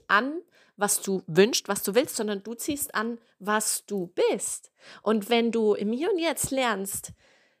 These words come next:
diese Wunschversion, diese Wunschrealität zu nähern, zu verkörpern, einfach zu sein, desto magnetischer wirst du auf diese Realität, ja? Weil die existiert ja schon. Alles, was du dir in deinem Kopf vorstellen kannst,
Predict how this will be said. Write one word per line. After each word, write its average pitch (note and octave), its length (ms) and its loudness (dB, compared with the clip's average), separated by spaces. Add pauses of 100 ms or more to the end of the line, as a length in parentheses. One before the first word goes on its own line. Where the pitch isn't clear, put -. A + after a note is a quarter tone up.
(340)
diese D#4 400 4
Wunschversion, G3+ 880 -2 (100)
diese C#4 340 -2
Wunschrealität G#3+ 920 0
zu G#3 120 -2
nähern, A3 300 4
zu G3+ 140 -4
verkörpern, G3+ 880 0
einfach G#3+ 340 -6
zu - 300 -2
sein, G#3 760 0 (380)
desto F#3 380 0
magnetischer F#3+ 840 -4
wirst A#3 260 0
du A3 60 2
auf - 180 -2 (200)
diese C4+ 400 0
Realität, F#3 800 -2 (240)
ja? A3+ 220 -2 (160)
Weil G#3 180 8
die G#3 140 0
existiert G#3+ 560 -4
ja - 100 -6
schon. - 340 -6
Alles, B3+ 280 -2
was G#3+ 140 -2
du G3 80 -4
dir G3+ 100 0
in F#3+ 80 -2
deinem F#3+ 220 -2
Kopf - 240 -8
vorstellen G3+ 420 -2
kannst, - 260 -6